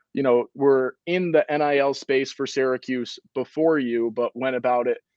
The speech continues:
in some different ways. What is sort of, you know, if you can speak to how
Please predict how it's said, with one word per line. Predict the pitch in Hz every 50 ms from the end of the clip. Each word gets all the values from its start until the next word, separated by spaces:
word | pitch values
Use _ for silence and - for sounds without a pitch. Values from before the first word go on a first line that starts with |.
| _ _ _ _ _
in | - 135 127
some | 117 - 127 117 110
different | 135 139 135 - 127 -
ways. | 104 120 131 127 120 107 95 87 80 - - - _ _ _
What | - 135 143 190 226 - _
is | 165 180 151 -
sort | - 180 175 180 180 170
of, | 160 147 131 117 - _ _ _ _ _ _ _ _
you | 147 147
know, | 139 123 123 120 -
if | 127 123 -
you | 160 180 165
can | - 147 120
speak | - - - 156 156 139 -
to | - - 147 139 131 120
how | - 135 143 143 143 139 135 131